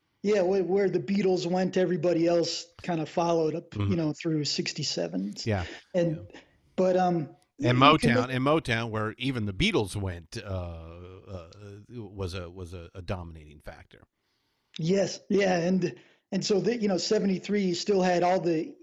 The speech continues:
Speaker 1: you know, the Beatles were still, and they were broken up, but the,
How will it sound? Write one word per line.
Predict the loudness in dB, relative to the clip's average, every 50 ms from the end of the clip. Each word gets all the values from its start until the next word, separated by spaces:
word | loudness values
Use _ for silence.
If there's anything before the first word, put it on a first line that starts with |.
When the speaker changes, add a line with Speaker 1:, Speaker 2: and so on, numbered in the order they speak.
| -20 -20 _ _ _ _ -4
Speaker 1:
you | -2 0
know, | 0 0
the | 0 -2
Beatles | -2 0 2 2 4 4 4 2 2 2
were | 0 0 0
still, | -2 -2 0 2 2 4 4 2 0 -2 -8 -16 -20 _ _ _ -2
and | 0 0 0 -2 -2 -4
they | -2 0 2 4
were | 4 2
broken | 2 2 2 2 2 2 2 2
up, | 2 0 0 0
but | -4 -4 -2
the, | -4 -6 -6 -6 -12 -18 -20